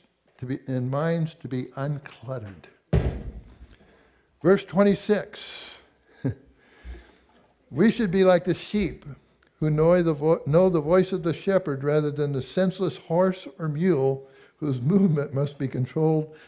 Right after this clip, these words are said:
by bit and bridle." Psalm thirty-two nine, don't be like the senseless horse or mule whose movement must be controlled with a bit and bridle. How many have ever been the mule? <laughs> Oh, come on, I know all of you have.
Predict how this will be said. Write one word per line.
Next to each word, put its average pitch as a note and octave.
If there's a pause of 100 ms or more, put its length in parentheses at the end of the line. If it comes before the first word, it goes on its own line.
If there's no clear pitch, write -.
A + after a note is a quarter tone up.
(160)
by C3+
bit C3 (220)
and C3
bridle." A#2+ (600)
Psalm C#3+
thirty-two E3+
nine, E3 (380)
don't A3+
be F#3+
like D#3
the D3+
senseless D#3
horse A#2+
or B2+
mule A2+ (320)
whose C#3
movement C#3+
must C3
be C3
controlled C3 (200)
with C3
a B2+
bit B2+ (240)
and A#2+
bridle. A#2 (460)
How F3+
many G#3+
have F#3+
ever F3+
been F3
the D3+
mule? D3 (400)
<laughs> D#3 (1200)
Oh, F#3
come F#3+
on, D3
I D3+
know E3+
all D#3
of C#3
you C3+
have. A2+